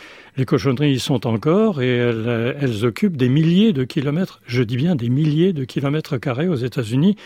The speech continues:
C'est l'endroit le plus pollué de, de l'hémisphère, euh, occidental.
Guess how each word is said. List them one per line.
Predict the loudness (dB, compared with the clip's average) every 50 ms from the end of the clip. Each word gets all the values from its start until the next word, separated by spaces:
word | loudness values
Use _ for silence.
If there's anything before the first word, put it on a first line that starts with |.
| -20 -20 -20 -20 -14
C'est | -8 -6 -4 2 4 4 4
l'endroit | 4 2 0 0 0 0 0 2 2 2 2 0 -2
le | -4 -2 -2 -2
plus | -2 0 0 -2
pollué | 0 2 2 2 2 2 2 2 2 2 0
de, | 0 0 0 0 0 0 -2 -2 -4 -6 -6 -8 -10 -12 -14 -14 -18 -20 -20 -18 _ -8
de | -6 -4 -2 -2 0 0 0 0 -2 -2 -2 -2 -2 -2
l'hémisphère, | -2 -2 -2 -2 -2 -4 -2 0 0 0 -2 -2 -4
euh, | -4 -4 -4 -4 -6 -10 -12 _ -4
occidental. | -2 -2 0 2 4 4 4 4 2 -2 -6 -10 -10